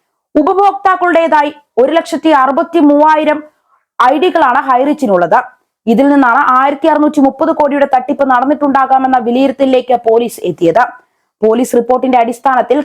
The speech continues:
കമ്പനിയുടെ സ്വത്തുക്കൾ താൽക്കാലികമായി മരവിപ്പിക്കാൻ ആഭ്യന്തര വകുപ്പ് അഡീഷണൽ ചീഫ് സെക്രട്ടറിയും ബഡ്സ് ആക്ട് കോമ്പിറ്റന്റ് അതോറിറ്റിയുമായ സഞ്ജയ് കൗൾ തൃശൂർ ജില്ലാ കളക്ടർക്ക് നിർദ്ദേശം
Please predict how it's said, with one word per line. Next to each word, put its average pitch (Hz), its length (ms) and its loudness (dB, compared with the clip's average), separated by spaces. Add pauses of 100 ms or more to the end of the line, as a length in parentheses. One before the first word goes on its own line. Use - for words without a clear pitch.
കമ്പനിയുടെ 285 520 2
സ്വത്തുക്കൾ 269 360 0 (160)
താൽക്കാലികമായി 285 760 0 (100)
മരവിപ്പിക്കാൻ 247 560 0 (380)
ആഭ്യന്തര 330 600 2
വകുപ്പ് 285 300 -2 (220)
അഡീഷണൽ 294 460 0 (100)
ചീഫ് 302 280 0
സെക്രട്ടറിയും 269 480 0 (460)
ബഡ്സ് 311 460 0
ആക്ട് 359 220 -4 (100)
കോമ്പിറ്റന്റ് 294 560 -2 (120)
അതോറിറ്റിയുമായ 285 720 2 (260)
സഞ്ജയ് 302 480 0
കൗൾ 269 140 0 (380)
തൃശൂർ 285 300 2 (120)
ജില്ലാ 294 200 2 (100)
കളക്ടർക്ക് 294 480 -2 (180)
നിർദ്ദേശം 240 480 0